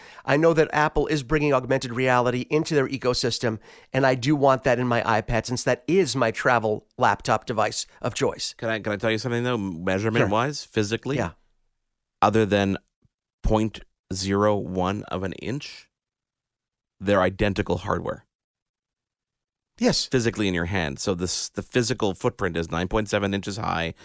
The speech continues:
Speaker 2: seven point oh two inches wide, point two four inches, uh, thick on the iPad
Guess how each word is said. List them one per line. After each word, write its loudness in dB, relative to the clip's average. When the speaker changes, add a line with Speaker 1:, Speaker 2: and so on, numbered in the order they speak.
Speaker 2:
seven -8
point 2
oh 0
two -2
inches -4
wide, -2
point -2
two -6
four 0
inches, -4
uh, -2
thick -4
on -2
the -4
iPad -4